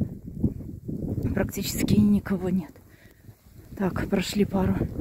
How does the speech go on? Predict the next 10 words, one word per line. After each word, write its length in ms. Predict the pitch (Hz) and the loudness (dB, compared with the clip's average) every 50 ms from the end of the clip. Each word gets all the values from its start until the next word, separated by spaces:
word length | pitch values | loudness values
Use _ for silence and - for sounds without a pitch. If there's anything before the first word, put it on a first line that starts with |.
| - - - - - _ _ - | 0 0 -2 -10 -18 _ _ -14
человек. 540 | - - 190 170 170 190 202 226 220 - - | -8 -4 -4 -2 0 0 2 2 0 0 -2
Женщина 500 | - - 220 226 - - - 208 208 202 | -2 0 2 2 2 2 0 2 2 2
вот 140 | 202 208 - | 2 2 2
идёт 320 | - - - - - - - - - - - - - - - - - - - - - - | 2 2 2 2 0 -2 -4 -4 -2 0 0 0 2 2 2 2 2 0 0 -4 -8 -10
навстречу. 640 | - - - - - - - - - - - - 226 - - - - - - - - - - - - - - - - - - - - - - - - - - | -10 -10 -10 -10 -8 -6 -6 -6 -6 -6 -6 -6 -6 -6 -6 -6 -6 -6 -4 -6 -6 -6 -8 -10 -8 -8 -6 -6 -6 -6 -4 -4 -4 -4 -4 -4 -2 -2 0
Так 140 | - - 185 | 0 0 0
что 140 | - - - | -2 -2 -2
я 160 | - 226 240 | -4 -4 -4
вышла 340 | - - 220 - - - 214 | -4 -6 -8 -8 -6 -6 -8
немножечко 640 | 196 202 196 190 190 196 196 - - - - - | -8 -8 -8 -10 -10 -10 -12 -12 -12 -12 -12 -12